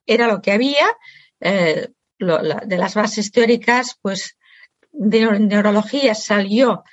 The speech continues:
esta aplicación práctica, es lo que había, pero la ciencia avanza, somos científicos y como científicos hemos de avanzar, ¿no?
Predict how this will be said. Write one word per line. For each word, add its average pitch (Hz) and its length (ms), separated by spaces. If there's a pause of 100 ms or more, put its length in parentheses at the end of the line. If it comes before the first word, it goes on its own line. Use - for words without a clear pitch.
(340)
esta 214 260
aplicación 220 580
práctica, 262 680
es 175 80
lo 208 140
que 220 80
había, 233 420
pero 202 140
la 196 100
ciencia 233 380
avanza, 277 420
somos 214 360
científicos 269 760 (320)
y 196 80
como 214 180
científicos 220 640
hemos 202 240
de 185 60
avanzar, 190 520
¿no? 262 220